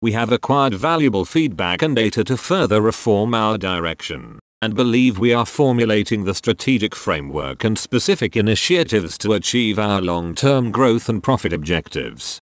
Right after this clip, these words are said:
We are committed to taking quick and deliberate actions to improve the performance of the company and set on the correct strategic path, fully leveraging our unique position and brand in the video game industry.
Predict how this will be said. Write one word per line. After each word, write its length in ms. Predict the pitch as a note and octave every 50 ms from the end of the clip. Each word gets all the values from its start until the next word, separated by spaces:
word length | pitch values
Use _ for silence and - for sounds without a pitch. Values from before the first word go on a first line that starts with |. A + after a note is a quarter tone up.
| _ _
We 160 | A#2 A#2+ C#3+
are 100 | D3 D3
committed 460 | C#3+ - A#2+ A2+ G#2+ G2 - G#2+ G2+ -
to 100 | A2+ F#2
taking 460 | - - B2 A#2+ G2 - G#2+ G2+ G2
quick 260 | - - E3+ - -
and 100 | A2 G#2
deliberate 520 | F#2 A2 A#2 C3 F#3+ G#3 C#3+ A#2+ G#2+ G2
actions 500 | F2+ G#2 A2 A2 - - - D3+ C3 -
to 140 | - G#2 F#2
improve 420 | F#2+ F#2+ F2+ - A#2 A#2 G#2+ F2+ E2
the 120 | F#2 F#2+
performance 640 | - - F#2 - - G2+ F#2 E2+ D#2+ F2 F2+ E2+
of 140 | - G#2 F2+
the 100 | E2 F2+
company 540 | - - E3+ G3+ G#3 E3+ F#3+ F#3 F3+ E3 D3+
and 180 | C#3 A#2 G#2+ -
set 240 | - A2+ A2 G2+
on 140 | G2 G2 F#2
the 100 | F2+ F2+
correct 420 | - - B2 B2 C3 D3+ D3 - -
strategic 760 | - - - - D3+ - - - C3+ C3 F#2+ G#2 A2 - -
path, 640 | - - F#2 D#2 C#2 A#2+ A#2 B2 - - - - - _ _ _ _
fully 420 | - - - F3+ E3+ C3 C3+ C3
leveraging 680 | A#2 A#2 B2+ B2+ A2 A#2 A#2 A#2 A2 F#2 G2 G#2 F#2+ F2+
our 120 | F2+ F#2 F#2+
unique 540 | F#2 E2+ F2 F2 F2 F#2 A2 B2+ A2+ - -
position 480 | G#2+ F#2+ E2 G2 G2+ - - C3 C#3
and 160 | C#3 B2+ G#2+
brand 340 | F2 C3 C#3 C#3+ C#3+ C#3 C3+
in 120 | B2+ A#2+ G#2+
the 80 | G#2+
video 480 | F#2+ F2+ A#2 C#3+ C3+ C3 B2 A#2+ A2+ A2
game 320 | F#2 G2+ G2 G2 F#2 E2+
industry. 640 | D#2+ D#2 C#2+ D#2 D2 - - - E2 C2 A#1+ A#1 A#1+